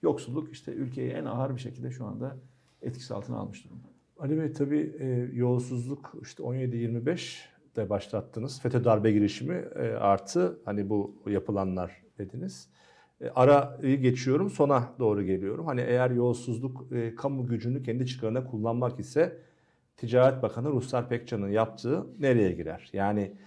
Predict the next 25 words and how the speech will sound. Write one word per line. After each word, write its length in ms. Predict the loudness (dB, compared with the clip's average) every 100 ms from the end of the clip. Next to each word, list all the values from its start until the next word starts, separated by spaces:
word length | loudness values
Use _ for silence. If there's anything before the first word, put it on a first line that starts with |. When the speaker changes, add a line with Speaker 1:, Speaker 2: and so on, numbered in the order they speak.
| -20 0
Speaker 2:
tabii 140 | 4
bu 80 | 6
çok 200 | 6 4
ciddi 340 | 2 4 2
bir 40 | 2
şey. 300 | 0 -2 -2
Hani 320 | -4 -4 -2
alındı 420 | 2 4 4 2 2
görevden, 520 | 2 2 -2 -2 -4
çok 260 | -6 -10
şu 140 | -2 -2
anda 160 | -2
ses 240 | -4 -6 -6
çıkmıyor 320 | -10 -10 -8
falan 200 | -4 -4
ama 280 | -4 -6 -10 _ _ 4
orada 200 | 6 6
da 120 | 6
çok 240 | 4 2
ciddi 360 | -4 -6 -4 -4
bir 60 |
şekilde 640 | -4 -4 -2 -4 -2 -4 -2
yine 260 | -2 -4
bir 140 | -4 0
bakanın, 540 | 0 0 -4 -4 -6